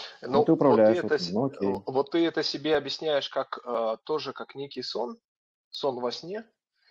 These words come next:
Speaker 2: Или как ты это себе
Speaker 1: Это
Speaker 2: объясняешь?
Speaker 1: просто игры ума, больше, ну, как бы, да, конечно, сон во
Speaker 2: Как
Speaker 1: сне.
Speaker 2: игра и ума.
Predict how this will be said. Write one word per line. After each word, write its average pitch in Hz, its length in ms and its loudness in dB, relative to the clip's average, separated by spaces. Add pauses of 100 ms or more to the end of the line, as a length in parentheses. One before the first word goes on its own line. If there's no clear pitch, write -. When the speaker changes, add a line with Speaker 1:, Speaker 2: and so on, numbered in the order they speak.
(220)
Speaker 2:
Или 113 220 -6
как 127 240 -4
ты 117 80 -10
это 104 180 -12
себе 110 320 -8
Speaker 1:
Это - 0 -
Speaker 2:
объясняешь? 101 260 0
Speaker 1:
просто 175 540 6
игры 147 300 8
ума, 113 320 6
больше, 110 500 -2
ну, 120 140 0
как 95 200 -4
бы, 101 80 -4
да, 104 200 2
конечно, 104 380 -4
сон 95 220 -2
во 92 80 -2
Speaker 2:
Как - 0 -
Speaker 1:
сне. 92 240 -4
Speaker 2:
игра 120 280 -2
и 120 40 -4
ума. 110 360 -10